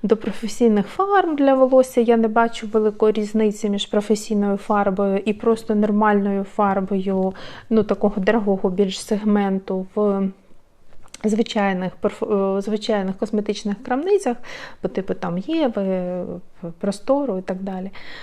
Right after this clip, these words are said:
То сироватки для волосся і масла для волосся, я бачу різницю, мені подобаються саме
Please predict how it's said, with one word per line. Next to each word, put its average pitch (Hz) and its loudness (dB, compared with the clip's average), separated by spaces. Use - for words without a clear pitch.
То 240 6
сироватки 269 4
для 220 6
волосся 220 4
і 214 2
масла 214 2
для 208 2
волосся, 208 2
я 233 6
бачу 226 4
різницю, 247 2
мені 220 2
подобаються 220 2
саме 208 -2